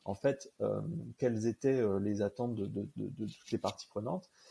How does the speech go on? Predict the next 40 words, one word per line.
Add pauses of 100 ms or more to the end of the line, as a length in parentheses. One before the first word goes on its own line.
(240)
Et
puis,
euh,
il
faut,
euh,
être
capable
d'être
assez
visuel,
je
pense,
et
concret
dans
ce
qu'on
présente.
Faut
pas
hésiter
de
montrer
les
choses
par
l'exemple, (280)
que
les
gens
vraiment
puissent, (260)
euh,
se
projeter.
Se,
se,
se,
se,